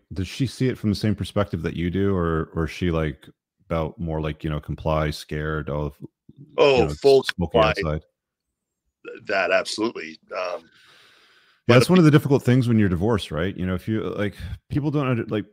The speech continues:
Speaker 1: divorce can be s-, one of the best times of your life ever and one of the shittiest times in your life ever too, right? Because, like, you know, you've got freedom and you got your kids. Um, and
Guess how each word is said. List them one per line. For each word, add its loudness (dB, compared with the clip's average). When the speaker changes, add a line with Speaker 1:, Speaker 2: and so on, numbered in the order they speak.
Speaker 1:
divorce 0
can -2
be 0
s-, -8
one -2
of -2
the 0
best -4
times -4
of -8
your -4
life -6
ever -8
and -8
one -4
of -6
the -6
shittiest -8
times -6
in -6
your -4
life -8
ever -8
too, -8
right? -6
Because, -8
like, -4
you -6
know, -2
you've -4
got -2
freedom -6
and -8
you -8
got -6
your -18
kids. -10
Um, -4
and -4